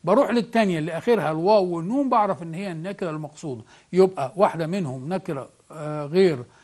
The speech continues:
مقصودة اللي هي "يا مصريين"، "ويا مصريون" نكرة مقصودة. طب قول لي بين موقعها من الإعراب والبناء وكذا، أقول له إيه؟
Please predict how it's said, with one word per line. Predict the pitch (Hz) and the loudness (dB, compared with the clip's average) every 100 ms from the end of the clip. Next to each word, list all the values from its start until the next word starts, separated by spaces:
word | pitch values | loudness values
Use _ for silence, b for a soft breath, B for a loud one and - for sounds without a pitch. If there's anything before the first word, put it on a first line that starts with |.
| b | b
مقصودة | 151 - - 170 139 | -12 -8 -2 0 0
اللي | 135 | -2
هي | 170 180 | 0 2
"يا | 208 240 | 2 2
مصريين"، | 233 - 220 220 285 339 285 B B - | 2 0 -2 2 4 4 0 B B -2
"ويا | 226 254 214 262 | 2 2 4 4
مصريون" | 226 208 - 175 190 220 185 | 4 0 -4 -4 -2 -2 -2
نكرة | 185 - 160 | -4 -4 -6
مقصودة. | 139 147 - 139 | -6 -8 -14 -14
طب | - 185 | -8 -6
قول | 233 262 | 0 2
لي | |
بين | 220 226 214 | 4 4 2
موقعها | 175 156 240 202 | -2 -4 -4 -2
من | 180 | -4
الإعراب | 175 180 175 226 | -6 -4 0 0
والبناء | 196 180 165 190 240 | 0 -2 0 -2 0
وكذا، | 208 226 254 247 | -2 -2 0 2
أقول | 226 247 | 2 2
له | 214 | 4
إيه؟ | 233 | 4